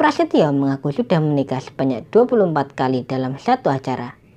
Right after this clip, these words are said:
Ia menjelaskan bahwa menikah secara resmi sebanyak tiga kali dan tidak terdaftar dua puluh satu kali.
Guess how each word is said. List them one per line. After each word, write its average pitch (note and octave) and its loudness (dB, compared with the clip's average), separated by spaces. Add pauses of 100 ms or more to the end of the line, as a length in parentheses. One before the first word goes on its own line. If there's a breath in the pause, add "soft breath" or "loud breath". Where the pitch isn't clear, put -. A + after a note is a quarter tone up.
(480 soft breath)
Ia D#3 4
menjelaskan D3+ 0
bahwa C#3+ 2
menikah C#3+ 0
secara C#3+ -2
resmi E3+ 0
sebanyak - -2
tiga E3 -2
kali D3 -2 (160)
dan C#3 -2 (560 soft breath)
tidak C#4 0
terdaftar D3 -4
dua C4 4
puluh G#3+ 2
satu D3 -6
kali. C3 -6